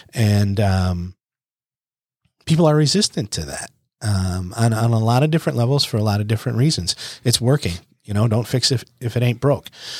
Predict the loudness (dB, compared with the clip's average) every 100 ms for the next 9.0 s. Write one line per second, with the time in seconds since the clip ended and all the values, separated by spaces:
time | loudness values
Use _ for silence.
0 | -14 -8 0 0 0 _ _ _ _ _
1 | _ _ -2 2 2 2 0 0 -2 -6
2 | -6 -8 -6 -6 -8 -10 -4 -2 0 0
3 | -2 0 0 0 -2 -6 _ _ _ -4
4 | 0 2 2 2 0 0 -2 0 0 -2
5 | -8 _ _ _ _ _ -16 -6 -2 0
6 | 0 0 0 2 0 -2 -4 -4 0 2
7 | 2 0 0 -2 -4 -6 -10 -8 -8 -10
8 | _ _ _ _ -2 0 0 0 0 0